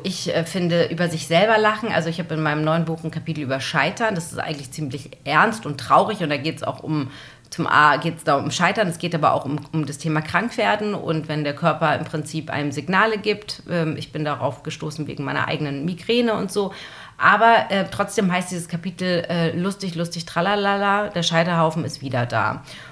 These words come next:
Und, ähm, auch da <laughs> gehe ich mit sehr viel Humor ran, weil ich glaube, die, die Königsdisziplin ist, sich selber da immer wieder zu entdecken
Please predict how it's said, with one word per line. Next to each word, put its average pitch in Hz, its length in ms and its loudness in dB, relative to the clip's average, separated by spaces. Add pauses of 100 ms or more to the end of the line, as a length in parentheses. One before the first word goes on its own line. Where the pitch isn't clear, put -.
Und, 165 420 4
ähm, 160 280 8
auch - 140 0
da - 160 6 (680)
<laughs> 175 560 -6
gehe 190 340 0
ich 233 120 0
mit 180 200 2
sehr 214 240 6
viel 214 260 2
Humor 185 380 4
ran, 170 380 4
weil 175 160 0
ich 175 100 -6
glaube, 175 380 2
die, 165 380 -4 (240)
die 165 180 -6
Königsdisziplin 196 1400 0
ist, 165 160 -6
sich - 220 -6
selber 180 480 2
da 160 120 4
immer 165 360 0
wieder 160 260 2
zu 165 220 -2
entdecken 139 600 -4